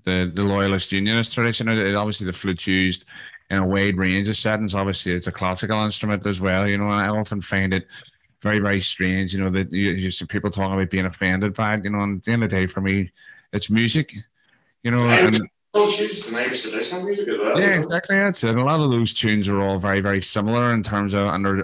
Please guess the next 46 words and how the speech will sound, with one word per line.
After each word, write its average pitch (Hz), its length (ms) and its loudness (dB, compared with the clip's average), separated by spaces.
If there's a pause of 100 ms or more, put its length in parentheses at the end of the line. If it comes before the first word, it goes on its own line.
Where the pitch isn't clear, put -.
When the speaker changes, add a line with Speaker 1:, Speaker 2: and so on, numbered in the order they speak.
(100)
Speaker 1:
derivatives 101 680 0
of 90 240 -2
older, 101 580 2
older 104 260 2
melodies 110 520 2
and 120 120 -2
things 120 240 0
like 113 120 0
that 113 180 0
there. 107 160 2
And 101 160 0 (480)
I - 80 0
think 147 220 0
for 135 120 0
me 104 140 4
at 101 100 0
times, 101 360 2
whenever 104 320 2
people 104 380 -2
start, 98 380 -2 (120)
uh, 90 180 0
attributing 101 560 -2
things 92 320 -4
like 92 160 0
sectarian 101 600 0
to 135 140 -2
it, 123 100 -4
I'm 135 100 -2
like 139 140 -4
going, 120 320 0 (600)
"I 165 100 0
don't 170 180 0
know 110 100 2
how 101 120 0
you 101 180 2
get 104 220 -2
that 127 200 -2
from 107 160 -4
just 101 220 -4
listening 101 400 -4
to 95 80 2
a 92 40 0
piece 98 300 -4
of 98 60 -4
music, 123 340 -2
'cause 120 300 -2